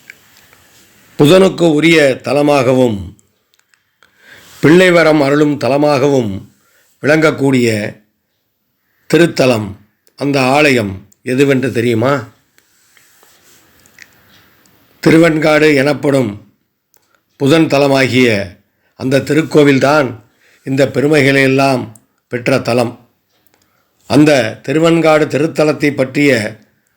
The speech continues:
அற்புதமான செய்திகளை, அங்கே நிகழ்ந்திருக்கக்கூடிய அற்புதங்களை, அந்த திருவெண்காடு திருத்தலத்தின் வரலாற்றை நாம் இங்கே காணப்போகிறோம். இதோ காரிலே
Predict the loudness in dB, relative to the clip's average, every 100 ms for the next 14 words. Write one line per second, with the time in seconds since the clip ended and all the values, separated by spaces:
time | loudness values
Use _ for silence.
0 | _ _ _ _ _ -10 0 2 4 4
1 | 2 0 -2 -8 -8 -2 0 2 2 0
2 | -2 -10 _ _ _ _ _ _ _ _
3 | _ _ 0 2 2 2 0 0 2 0
4 | 0 -4 -4 -2 -2 -2 -2 0 0 0
5 | -2 -4 -8 _ _ _ _ _ _ _
6 | _ -8 -2 -2 0 2 2 2 2 0
7 | 0 -2 -2 -2 -2 -2 -4 -4 -2 0
8 | 0 -2 -6 -8 -8 -16 _ _ _ _
9 | _ _ _ -4 -2 0 -4 -6 -2 0
10 | 0 0 0 0 -2 -4 -4 -4 -8 _
11 | _ _ _ _ _ _ -2 4 4 2
12 | -4 _ _ _ _ _ 0 0 0 0